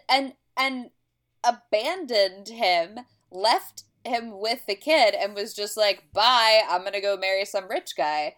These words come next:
And yet, when we meet her, she is not portrayed in any way as, like, evil or a gold digger or anything else. It's just sort of, like, the complexities of human nature, and sometimes good people make really, really bad decisions that damage other people.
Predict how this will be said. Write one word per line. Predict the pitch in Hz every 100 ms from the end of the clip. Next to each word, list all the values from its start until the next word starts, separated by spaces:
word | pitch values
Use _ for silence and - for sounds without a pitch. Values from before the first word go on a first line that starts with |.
| _
And | 285 285
yet, | 294 277 - -
when | 240 262 247
we | 262
meet | 247 254 214
her, | 339 359
she | - 285 269
is | 226
not | 202 208 226 226
portrayed | 233 220 214 196
in | 190
any | 190 190
way | 185 185 180 180 -
as, | 180 180
like, | 185 170 165 - _ -
evil | 277 269 240 254 240 233 -
or | 175
a | 165
gold | 175 214 226 226
digger | 214 208 202 202 196 190
or | 185 175
anything | 190 196 196 185
else. | 208 196
It's | 196
just | - 208
sort | 226 202
of, | 196
like, | 190 190
the | 202
complexities | 202 180 180 202 - 202 202 196
of | 185
human | 196 175 170
nature, | 226 254 254 254 240
and | 180
sometimes | - 202 196 185 185 -
good | 190 180
people | 233 196 196 190
make | 185 180 165
really, | 165 190 196 190
really | 226 214 208
bad | 196 180 180
decisions | 175 170 240 240 247 226 214
that | 185 175
damage | 185 180 180 180
other | 156 151
people. | 302 302 277 269 247 247